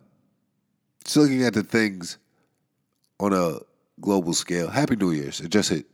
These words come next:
twelve. So it is January first. This is my nasally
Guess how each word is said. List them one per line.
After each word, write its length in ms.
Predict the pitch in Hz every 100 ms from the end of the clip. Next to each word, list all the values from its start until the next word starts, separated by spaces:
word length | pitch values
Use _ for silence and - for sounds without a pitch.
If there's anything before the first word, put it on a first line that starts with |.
| _ _
twelve. 440 | - - 78 69 - _ - _ _ _ _ -
So 200 | - 117
it 100 | 95
is 100 | 82
January 440 | 87 82 82 80
first. 520 | - 80 69 - - _ _ _ -
This 160 | 98
is 120 | 95
my 200 | 92 90
nasally 680 | 90 95 92 85 87 82 80